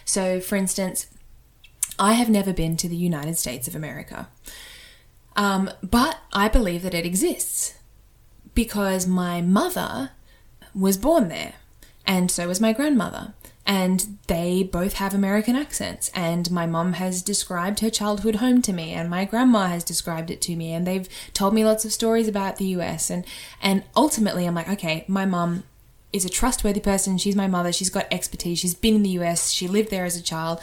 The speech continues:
My grandma lived there her whole life." So that for me is enough to trust them that, that the U S A exists. I also believe that cigarettes will kill me if I smoke a lot of them. Um,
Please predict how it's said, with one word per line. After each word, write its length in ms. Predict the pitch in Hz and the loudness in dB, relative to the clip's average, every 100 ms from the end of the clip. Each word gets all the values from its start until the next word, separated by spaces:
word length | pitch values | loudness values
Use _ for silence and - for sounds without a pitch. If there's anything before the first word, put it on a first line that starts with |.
| - - | -8 -6
My 80 | |
grandma 360 | 190 196 196 185 | 0 2 2 2
lived 180 | 180 175 | 0 -2
there 140 | 165 | -2
her 160 | 160 156 | -2 -4
whole 160 | 160 | -6
life." 300 | 165 - 160 - - - - - | -6 -6 -8 -10 -14 -14 -16 -8
So 220 | - 180 | -2 0
that 260 | 175 202 - | 2 2 2
for 100 | 202 | 2
me 280 | 196 180 180 | 2 2 0
is 100 | 180 | 0
enough 220 | 170 - | -2 -4
to 80 | 175 | -6
trust 360 | - 165 - | -6 -4 -4
them 180 | - 165 | -4 -8
that, 240 | 165 - - | -8 -12 -14
that 180 | - | -8
the 80 | - | -4
U 120 | 165 | -2
S 180 | 165 165 | -2 -2
A 120 | - | -4
exists. 480 | - - - - - - - - - - - - - - | -6 -8 -6 -6 -6 -12 -18 -16 -16 -18 -20 -20 -20 -12
I 60 | 190 | -4
also 440 | - 440 - 170 | 0 0 0 -2
believe 560 | 156 160 - - 202 - - - | -4 -10 -10 -8 -10 -10 -18 -10
that 460 | 202 170 165 - - | -4 -2 -4 -6 -4
cigarettes 540 | - 170 175 180 - | -4 -2 -4 -4 -4
will 120 | 220 240 | -4 -2
kill 220 | 330 392 | -2 -4
me 200 | 208 - | -4 -6
if 180 | 196 - | -6 -4
I 80 | 196 | -4
smoke 320 | - 233 269 | -2 -2 -4
a 60 | - | -6
lot 160 | - | -10
of 100 | - | -10
them. 220 | - - - - - - | -12 -12 -14 -16 -18 -6
Um, 460 | 185 185 180 180 | 0 2 2 2